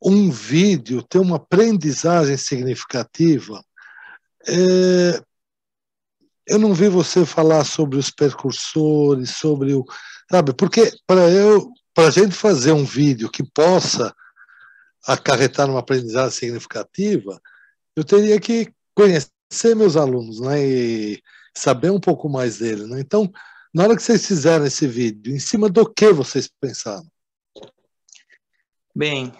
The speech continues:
Speaker 2: nós fizemos esse vídeo com base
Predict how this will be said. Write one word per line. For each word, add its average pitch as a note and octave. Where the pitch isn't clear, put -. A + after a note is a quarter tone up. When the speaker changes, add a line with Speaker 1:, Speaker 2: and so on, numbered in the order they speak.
Speaker 2:
nós D3
fizemos E3
esse F3
vídeo A#2+
com D3+
base D3